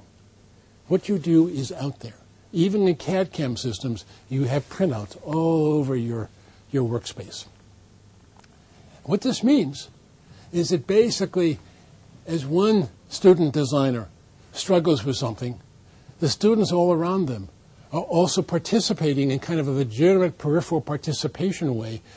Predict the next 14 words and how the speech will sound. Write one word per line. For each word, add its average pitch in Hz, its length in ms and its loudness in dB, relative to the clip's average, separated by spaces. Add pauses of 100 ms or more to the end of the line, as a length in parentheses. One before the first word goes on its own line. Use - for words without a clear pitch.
(220)
with - 280 -2
the 160 100 2
struggles 180 680 4 (180)
that - 180 -6
that 175 200 4
student 156 480 4
is 139 180 -4
going 143 320 -4
through. 110 260 -16 (640)
So 160 160 2
they 254 140 4
are 262 80 6
kind 226 380 0
of 180 160 2